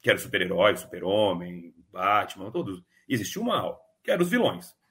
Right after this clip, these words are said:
Os vilões eram vilões porque eram vilões. Eles nasciam vilões e iam morrer vilões. Eles eram vilões, não tinha outra função.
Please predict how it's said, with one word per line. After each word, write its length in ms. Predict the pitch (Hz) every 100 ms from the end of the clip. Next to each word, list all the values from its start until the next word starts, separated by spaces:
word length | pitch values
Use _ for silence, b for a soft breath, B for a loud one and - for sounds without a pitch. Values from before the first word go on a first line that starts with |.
| _ _ -
Os 140 | 311
vilões 300 | 320 185 131
eram 160 | 151 170
vilões 340 | 226 147 123
porque 220 | 123 196 247
eram 140 | 285
vilões. 400 | 381 349 294 95
Eles 140 | 107
nasciam 340 | 175 175 143 160
vilões 400 | 247 135 120 135
e 40 |
iam 100 | 226
morrer 400 | 302 180 123 127
vilões. 500 | 95 98 90 87 - _ _ _ _ _
Eles 220 | 294 180
eram 160 | 117 151
vilões, 460 | 254 160 165 - -
não 120 | 170
tinha 280 | - 262 127
outra 420 | 123 120 92 - _ _ -
função. 420 | 131 123 120 87